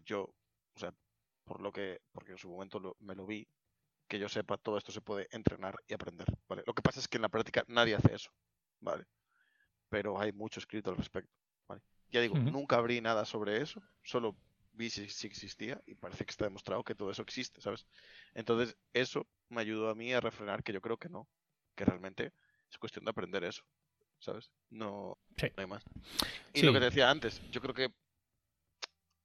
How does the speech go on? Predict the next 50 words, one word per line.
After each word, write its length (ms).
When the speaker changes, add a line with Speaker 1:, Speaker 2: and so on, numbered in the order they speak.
Speaker 1:
la 160
universidad, 500
por 120
ejemplo, 260
te 120
pone 160
a 40
prueba, 320
porque 420
de 140
hecho 240
es 100
que 180
es 100
lo 80
típico, 260
que 100
hay 60
asignaturas 500
que 100
son 140
como, 340
en 80
plan, 200
que 80
ves 120
que 60
son 160
como 180
filtros, 360
que 80
son, 240
te 80
requieren, 540
te 80
exigen 360
mucho 580
para 160
probarlas 560
y 40
tal. 300
Y 140
entonces, 460
sacarte 380
la 80
carrera 300
te 80
asegura 360
como 220
que 300